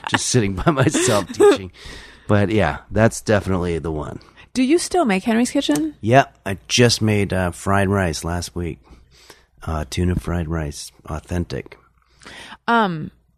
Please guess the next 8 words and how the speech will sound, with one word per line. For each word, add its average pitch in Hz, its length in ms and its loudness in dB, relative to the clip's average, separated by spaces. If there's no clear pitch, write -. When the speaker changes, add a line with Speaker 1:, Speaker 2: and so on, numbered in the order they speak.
Speaker 2:
do 214 100 2
you 302 100 6
consider 294 320 -2
yourself 240 440 2
a 202 80 4
decent 180 320 2
cook? 208 260 0
Speaker 1:
Um, 113 520 2